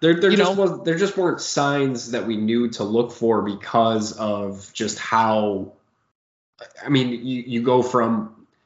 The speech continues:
Speaker 1: what, Rex Grossman, but, but that wasn't really a, a, a situation where you have a guy known for developing quarterbacks, and that was such a different,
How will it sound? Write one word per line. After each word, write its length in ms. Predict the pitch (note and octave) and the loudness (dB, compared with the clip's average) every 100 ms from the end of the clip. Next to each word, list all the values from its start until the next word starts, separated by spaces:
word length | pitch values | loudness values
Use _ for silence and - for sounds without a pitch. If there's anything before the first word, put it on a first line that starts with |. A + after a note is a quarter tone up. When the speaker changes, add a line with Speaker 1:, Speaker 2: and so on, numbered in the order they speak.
| _ _ _ | _ _ _
Speaker 1:
what, 360 | C3 B2 - A2+ | 0 0 0 -2
Rex 260 | A#2 A#2+ - | -2 -2 -2
Grossman, 680 | A#2 A#2 A#2 A#2+ A2 G#2 G2 | 0 2 0 -2 -2 -2 -4
but, 420 | A#2 G#2+ - - - | -4 -4 -6 -12 -4
but 140 | B2 | 2
that 240 | C#3+ F3+ D#3 | 4 4 4
wasn't 320 | C3+ C3+ A2 | 2 0 -2
really 340 | B2 A#2+ A2 | 0 0 -2
a, 100 | G#2 | -6
a, 460 | G2+ - G#2+ G2+ F#2 | -10 -10 -8 -6 -6
a 60 | G#2+ | -10
situation 720 | - A#2 A2 G#2+ G#2+ G#2 A#2 | -6 -6 -4 -4 -2 -2 -2
where 360 | G#2+ G#2 F#2+ - - _ _ - | -2 -2 -4 -8 -20 _ _ 0
you 100 | A2+ | 0
have 100 | G#2+ | 2
a 80 | G2+ | 0
guy 320 | A2+ A2+ G#2+ | 0 0 0
known 380 | G#2 G#2+ A2 A2 | 0 0 0 0
for 180 | A2 | -2
developing 600 | G2+ G2 G#2+ G#2+ G#2+ G#2 | -2 -2 -2 0 0 -2
quarterbacks, 560 | F#2+ A#2 A2+ G#2+ G#2+ G#2 | 0 2 2 2 0 2
and 80 | A2+ | 2
that 160 | A#2+ D#3+ | 4 2
was 200 | C3 - | 0 2
such 280 | C3+ B2 | 0 2
a 80 | A2+ | -2
different, 600 | A#2 A#2 A#2 A#2+ G#2+ G2 | -2 -2 0 0 -2 -4